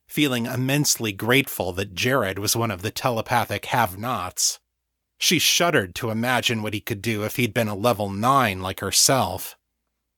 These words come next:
She glanced back at the monitor. Danny was still there on the floor, weeping. It was so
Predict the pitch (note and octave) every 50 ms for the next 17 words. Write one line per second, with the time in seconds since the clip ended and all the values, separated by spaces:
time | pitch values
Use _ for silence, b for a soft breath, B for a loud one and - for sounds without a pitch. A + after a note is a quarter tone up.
0 | _ _ _ _ _ _ _ - - F#3 - E3 G3+ G3 E3+ D3 - - - C3+
1 | D3 D3 C3+ A2+ - A2 - - G#2 G#2+ A#2 B2 C3+ A#2+ G2 F2+ F2 F2+ F2 F2
2 | E2+ - _ _ _ _ _ _ _ _ _ _ _ _ A2+ A#2+ C#3 C#3 B2+ A2+
3 | G#2+ A2 G#2+ - - - C#3+ A#2+ A2 G2+ A#2 A#2+ A#2 A2+ G#2 G2+ G2 G2 - -
4 | - B2 B2 B2 A#2 G#2+ G2+ F#2+ F2 - - _ _ - G#2 A#2 C3+ B2+ - -
5 | G2+ F#2+ F#2+ G2 G2 - _ _ _ _ _ _ _ _ _ _ _ _ _ _
6 | _ _ - D#3+ E3 D#3 E3 C#3+ - - - - F3 E3+ D#3 -